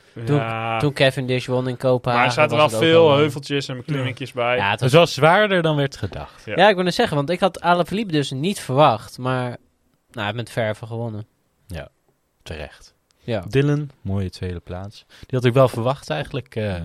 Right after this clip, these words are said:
Speaker 1: Zo makkelijk achteraf praten, hè?
Speaker 3: Wat?
Speaker 1: Had je, ik had hem niet voor een,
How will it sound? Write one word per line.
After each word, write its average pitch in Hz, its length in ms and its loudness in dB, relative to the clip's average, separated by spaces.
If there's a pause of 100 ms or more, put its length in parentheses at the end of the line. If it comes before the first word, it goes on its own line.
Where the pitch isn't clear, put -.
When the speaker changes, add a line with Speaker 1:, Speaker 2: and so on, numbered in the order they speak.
(1500)
Speaker 1:
Zo 135 220 -2
makkelijk 123 360 -6
achteraf 113 440 -6
praten, 104 420 -8
hè? 120 60 -12 (420)
Speaker 3:
Wat? 82 220 -14 (1200)
Speaker 1:
Had 123 140 -4
je, 135 100 -12
ik 135 160 -12
had 104 120 -6
hem 101 100 -8
niet 110 180 -8
voor 131 320 0
een, 131 280 -2